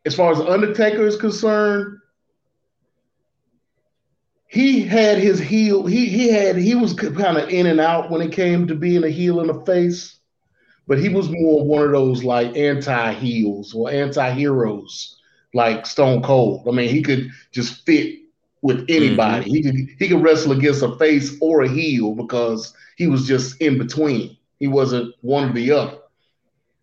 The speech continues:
Speaker 1: So, you know, with, with The Undertaker, you know, that's why I didn't name The Undertaker,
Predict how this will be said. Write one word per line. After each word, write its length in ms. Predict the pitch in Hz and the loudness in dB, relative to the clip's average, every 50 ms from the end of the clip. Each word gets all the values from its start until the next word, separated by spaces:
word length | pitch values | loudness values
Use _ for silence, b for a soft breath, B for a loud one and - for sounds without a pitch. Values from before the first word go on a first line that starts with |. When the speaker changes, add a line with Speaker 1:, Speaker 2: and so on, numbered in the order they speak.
| _ | _
Speaker 1:
So, 600 | - - 131 120 117 113 110 110 110 110 110 _ _ _ _ _ _ _ _ _ _ _ _ _ _ _ _ _ _ _ _ _ _ _ _ _ _ _ _ _ - - _ - | -10 -4 -2 0 2 2 0 -2 -4 -8 -14 _ _ _ _ _ _ _ _ _ _ _ _ _ _ _ _ _ _ _ _ _ _ _ _ _ _ _ _ _ -20 -16 _ -6
you 80 | 127 | -4
know, 160 | 127 127 123 123 | -2 0 0 0
with, 180 | 131 131 131 | 0 0 0
with 180 | 147 139 131 - | -2 -4 -2 0
The 140 | 139 147 170 | 2 2 2
Undertaker, 500 | 175 170 - - 175 151 143 135 135 135 | 2 0 0 2 2 2 2 2 0 0
you 160 | 127 131 135 | 0 0 0
know, 160 | 127 127 127 | 0 0 2
that's 220 | 131 147 160 156 | 2 0 0 0
why 140 | 170 170 151 | 2 2 2
I 100 | 147 143 | 2 2
didn't 300 | 139 143 131 127 131 135 | 2 0 0 0 0 0
name 260 | 147 156 160 160 156 | 0 2 2 2 0
The 180 | 143 131 135 131 | 0 0 0 0
Undertaker, 720 | 123 120 117 120 131 120 113 104 - 110 110 113 B B | 0 -2 -2 -4 -2 -2 -2 -2 -2 -4 -6 -6 B B